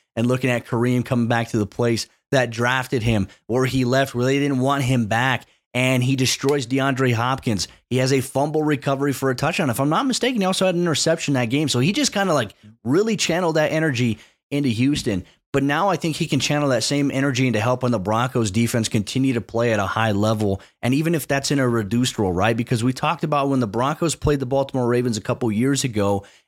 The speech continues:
and we saw Caden Stearns come in and get those sacks on, obviously, Lamar Jackson. We thought to ourselves, "Hey, what if you put Caden back there and you put,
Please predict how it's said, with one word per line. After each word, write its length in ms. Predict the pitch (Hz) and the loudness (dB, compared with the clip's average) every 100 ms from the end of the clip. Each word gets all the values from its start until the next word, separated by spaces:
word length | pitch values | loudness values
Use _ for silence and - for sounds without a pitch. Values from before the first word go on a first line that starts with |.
| - | -2
and 80 | 107 | 0
we 100 | 104 | 0
saw 240 | 120 113 | 0 0
Caden 280 | 127 120 120 | 0 0 0
Stearns 280 | - 123 - | 2 0 0
come 220 | 113 113 | 0 0
in 80 | 117 | 0
and 100 | 104 | 0
get 200 | 117 - | -2 0
those 180 | 101 | 0
sacks 400 | - 113 117 - | 0 0 0 0
on, 180 | 110 104 - _ _ | 0 0 -4 _ _
obviously, 320 | 107 104 131 | 0 2 0
Lamar 320 | 113 113 113 | 2 2 0
Jackson. 500 | 101 117 127 123 107 - _ - | 0 0 0 0 -2 -4 _ -2
We 120 | 139 | -2
thought 340 | 127 127 175 | 0 -2 -2
to 100 | - | 0
ourselves, 480 | 160 127 - 104 104 - _ - | 0 2 2 0 -2 -8 _ -2
"Hey, 100 | 117 | 0
what 180 | 107 185 | 2 0
if 120 | 208 | -2
you 60 | |
put 280 | 175 160 - | -2 -2 -4
Caden 360 | - 117 131 143 | -4 0 0 0
back 260 | 127 127 | 0 0
there 140 | 151 143 | 0 0
and 120 | 107 | 0
you 80 | 107 | -2
put, 320 | - - 92 | -2 -4 -4